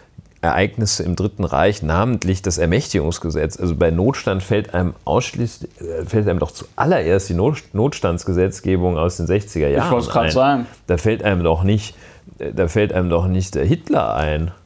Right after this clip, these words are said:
Speaker 2: Ja, vor allen Dingen, weil, das hatten wir ja auch schon mal in diesem Podcast, das Ermächtigungsgesetz hieß ja Gesetz zur Beseitigung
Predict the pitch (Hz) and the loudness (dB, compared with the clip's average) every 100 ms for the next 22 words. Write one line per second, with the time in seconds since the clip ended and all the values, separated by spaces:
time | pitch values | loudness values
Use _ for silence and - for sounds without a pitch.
0 | _ _ _ _ _ - 113 131 127 - | _ _ _ _ _ -4 2 2 2 0
1 | 117 127 143 139 139 135 - 117 123 135 | 0 0 2 2 0 -2 -4 0 2 2
2 | - 139 117 135 147 123 110 127 - 160 | -2 -4 -2 -2 2 2 2 0 -2 -2
3 | 147 135 139 143 143 - 147 - 147 139 | 0 2 0 0 -4 -2 -4 0 0 0
4 | 131 120 120 123 139 170 147 147 147 143 | -2 0 0 0 -2 -4 0 0 2 0
5 | 139 - - 123 135 139 - - 123 135 | -2 -4 -6 2 2 0 -8 -12 -8 -4
6 | 151 - 143 135 135 - 127 113 123 147 | -4 0 2 4 4 2 -4 0 0 0
7 | - - - - - 165 202 175 131 123 | -6 -12 -12 -10 -2 2 2 2 0 2
8 | 123 147 180 - 180 170 165 165 165 165 | 2 2 0 -6 -4 0 2 2 0 -4